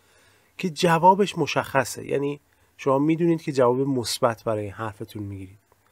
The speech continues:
جوابش رو ببینید، نوشته، "Sure, and would you like some biscuits؟" یه مقدارم بیسکویت می‌خوای همراهش؟ به این حالت. اما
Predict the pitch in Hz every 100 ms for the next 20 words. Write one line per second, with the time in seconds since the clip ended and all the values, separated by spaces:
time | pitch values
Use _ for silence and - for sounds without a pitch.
0 | _ _ - 139 143 143 170 165 165 160
1 | 160 160 156 143 - 226 185 113 _ 160
2 | 156 - 196 254 254 233 233 202 180 -
3 | - - - - _ _ _ _ _ _
4 | _ _ _ _ _ _ _ _ _ _
5 | _ _ _ _ _ _ _ _ _ 135
6 | 131 135 127 117 - 123 151 196 170 170
7 | 160 160 - - _ _ _ _ _ _
8 | _ _ _ _ _ _ - _ _ _
9 | _ _ 180 170 - 123 107 - 185 247
10 | 269 262